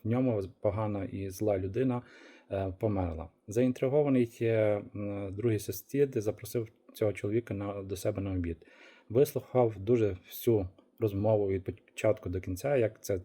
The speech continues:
трапилося з ним. І, е, настав момент, коли він, е, підніс склянку води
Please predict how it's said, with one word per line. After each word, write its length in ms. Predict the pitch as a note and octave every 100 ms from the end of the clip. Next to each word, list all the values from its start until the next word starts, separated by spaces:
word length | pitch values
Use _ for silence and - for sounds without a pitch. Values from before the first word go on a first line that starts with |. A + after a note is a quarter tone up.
| -
трапилося 560 | A2+ D3+ C#3 B2 -
з 60 | A#2
ним. 220 | B2 A#2 - - - _
І, 140 | F3 F#3+
е, 100 | - - A2+ G#2+ G#2 G2+ F#2+ G#2+ - _ _ _ _ _ _ -
настав 400 | A2+ G#2+ B2 A#2
момент, 340 | A2+ B2+ C#3+
коли 200 | - G2+
він, 220 | G#2 G#2
е, 180 | G2+ F#2 -
підніс 320 | - G#2+ G#2
склянку 520 | - - A2+ G#2 -
води 300 | G2+ G#2+ C#3+